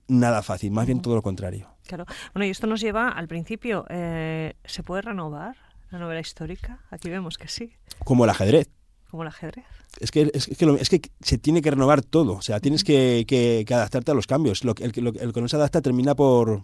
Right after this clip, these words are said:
Speaker 1: por desaparecer. Es como la, la teoría de evolución de Darwin. Los, las especies se tienen que adaptar, es tal cual. Entonces, el ajedrez, ¿por qué el ajedrez ha sobrevivido mil quinientos años? Porque se ha ido adaptando, y hoy en día se está adaptando.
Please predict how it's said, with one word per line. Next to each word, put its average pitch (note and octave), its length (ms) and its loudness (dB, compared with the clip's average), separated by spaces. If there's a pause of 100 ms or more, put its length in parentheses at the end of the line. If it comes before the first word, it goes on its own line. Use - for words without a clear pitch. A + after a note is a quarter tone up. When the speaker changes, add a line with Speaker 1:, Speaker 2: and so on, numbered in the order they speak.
Speaker 1:
por B2 100 -2
desaparecer. G#2 560 -2
Es B2 80 -6
como C#3 180 0
la, B2 300 4
la A#2+ 80 -2
teoría A#2+ 140 -2
de C3 60 4
evolución C3 280 -2
de A#2 80 0
Darwin. A#2+ 480 -2
Los, A2 180 -6
las G#2+ 300 -6
especies G#2+ 220 -6
se D#3+ 80 -2
tienen B2+ 200 -2
que D#3 120 4
adaptar, - 560 0
es A2 100 -8
tal A#2+ 160 -2
cual. C#3+ 240 2 (300)
Entonces, C3 180 -2
el C3 80 4
ajedrez, B2+ 520 4 (120)
¿por G2 160 2
qué - 100 -4
el D#3+ 60 4
ajedrez D3+ 320 2
ha C#3+ 60 2
sobrevivido C#3+ 400 6
mil C#3 180 4
quinientos C#3 400 0
años? D#3+ 340 0 (200)
Porque - 220 -10
se - 100 -8
ha - 20 -8
ido A2 140 -2
adaptando, B2+ 560 -2 (160)
y A#2 140 0
hoy C3+ 120 6
en C#3+ 60 6
día C#3 100 4
se D#3 80 -2
está D#3 140 0
adaptando. C#3+ 500 -2